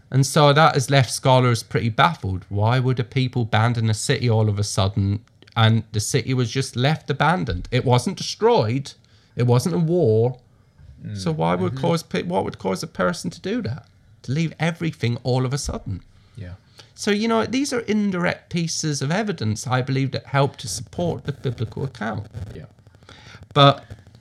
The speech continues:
Speaker 2: It, it's kinda like you have all these jigsaw pieces of a puzzle,
Speaker 1: Mm.
Speaker 2: and the skeptic would take all these pieces and just say, "We don't know what to do with these."
Speaker 1: Yeah, exactly.
Speaker 2: And what the biblical,
Speaker 1: Yeah.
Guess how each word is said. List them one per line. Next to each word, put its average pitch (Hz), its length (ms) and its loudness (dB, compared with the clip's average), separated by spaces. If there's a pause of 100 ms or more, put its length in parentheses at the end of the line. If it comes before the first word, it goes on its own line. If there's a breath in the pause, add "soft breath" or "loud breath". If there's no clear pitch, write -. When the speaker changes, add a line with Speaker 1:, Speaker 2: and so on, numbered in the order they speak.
(760 loud breath)
Speaker 2:
It, 120 120 -2 (120)
it's 180 320 4
kinda 233 220 2
like 175 200 0
you 131 100 2
have 127 380 4
all 135 140 8
these 139 200 4
jigsaw 110 640 4
pieces 104 500 -2
of 92 120 -2
a 85 60 -6
puzzle, 107 520 0
Speaker 1:
Mm. - 60 -8 (460 loud breath)
Speaker 2:
and 113 240 2
the 101 60 -2
skeptic - 580 -2
would 92 120 -4
take - 280 -2
all 113 180 2
these 139 240 2
pieces 120 640 0
and 107 80 0
just 104 220 0
say, 104 140 2
"We 127 180 2
don't 123 220 2
know 117 140 4
what 104 240 0
to 110 100 -4
do 101 180 0
with 98 180 -2
these." 175 400 0
Speaker 1:
Yeah, 113 80 2
exactly. 123 480 2
Speaker 2:
And 139 80 0
what 143 140 0
the - 80 0
biblical, - 760 0
Speaker 1:
Yeah. 101 260 2